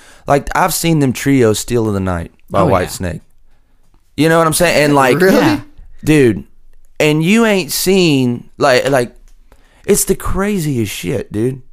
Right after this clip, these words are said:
Speaker 1: Or, or, like, I've seen them, like,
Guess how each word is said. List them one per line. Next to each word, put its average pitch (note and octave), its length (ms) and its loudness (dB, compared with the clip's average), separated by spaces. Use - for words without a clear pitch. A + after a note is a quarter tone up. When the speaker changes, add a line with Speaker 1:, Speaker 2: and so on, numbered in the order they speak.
Speaker 1:
Or, D3+ 260 2
or, C#3+ 160 0
like, C3+ 400 0
I've D3+ 180 0
seen E3 240 0
them, C#3+ 240 0
like, C3 400 0